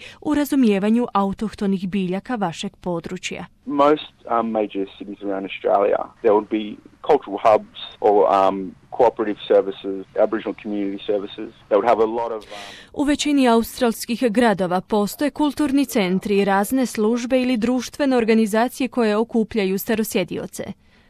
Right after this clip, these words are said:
Speaker 1: Na tim mjestima možete saznati mnoštvo informacija o tome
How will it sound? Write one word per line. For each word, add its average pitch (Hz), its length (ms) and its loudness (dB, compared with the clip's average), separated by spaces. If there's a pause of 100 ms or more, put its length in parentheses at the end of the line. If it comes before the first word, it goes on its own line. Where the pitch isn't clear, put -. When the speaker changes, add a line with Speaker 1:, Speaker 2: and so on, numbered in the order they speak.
(140)
Speaker 1:
Na 202 200 4
tim 208 380 2
mjestima 247 460 2
možete 254 420 0
saznati 262 480 -2
mnoštvo 269 480 0
informacija 196 680 -2
o 196 40 -2
tome 247 320 0